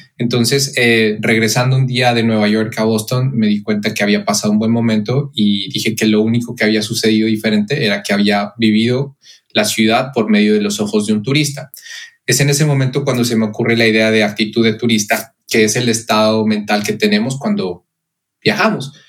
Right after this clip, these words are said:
Entonces, por ejemplo, David, te pregunto, no sé, ¿tú siempre quisiste ir a,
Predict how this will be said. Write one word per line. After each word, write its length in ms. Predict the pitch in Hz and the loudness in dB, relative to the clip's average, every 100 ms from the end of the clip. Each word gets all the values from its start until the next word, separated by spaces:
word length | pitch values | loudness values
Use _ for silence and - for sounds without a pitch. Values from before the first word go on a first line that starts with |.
| - - | -20 -20
Entonces, 260 | - 110 104 | -2 -2 0
por 120 | 120 | 0
ejemplo, 520 | 117 110 117 113 110 127 | 0 0 0 0 0 -2
David, 360 | 113 110 107 | 0 2 2
te 100 | 110 | 0
pregunto, 440 | 107 113 117 113 104 | 0 0 0 0 0
no 100 | 104 | 0
sé, 160 | 117 | -2
¿tú 160 | 107 113 | -2 -2
siempre 360 | 123 120 123 | 0 0 -2
quisiste 840 | - 110 110 110 117 113 113 120 - _ _ _ _ | -2 0 0 0 0 0 0 -4 -12 _ _ _ _
ir 260 | 123 117 117 | -2 2 2
a, 720 | 110 107 107 107 107 107 107 | 2 2 2 2 0 0 -4